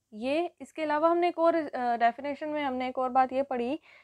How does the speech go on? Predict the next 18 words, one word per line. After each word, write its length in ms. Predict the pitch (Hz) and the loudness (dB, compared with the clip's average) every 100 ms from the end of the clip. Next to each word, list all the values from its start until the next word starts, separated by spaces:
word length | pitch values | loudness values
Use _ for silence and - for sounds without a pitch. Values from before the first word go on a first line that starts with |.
| _ | _
कि 60 | 269 | -4
यही 320 | 254 262 330 | 0 2 4
जो 140 | 349 | 4
अमीनो 340 | 330 294 254 247 | 2 0 -4 -4
एसिड्स 320 | 240 247 226 | -6 -8 -8
होते 240 | 233 - | -8 -10
हैं 200 | 208 208 | -14 -10
ये 60 | 247 | -6
अमीनो 420 | 269 254 240 240 | -4 -2 -2 -2
एसिड 240 | 240 254 247 | -6 -8 -8
मोनोमर 540 | 247 226 220 220 208 | -4 -2 -2 -2 -4
होते 240 | 196 185 | -6 -10
हैं, 120 | 190 196 | -20 -16
यानी 200 | 190 233 | -14 -14
अकेला 380 | 226 226 208 | -10 -8 -6
अकेला 340 | 226 226 220 214 | -8 -8 -8 -8
जब 180 | 220 208 | -8 -10
होगा 500 | 208 208 202 196 | -8 -8 -8 -10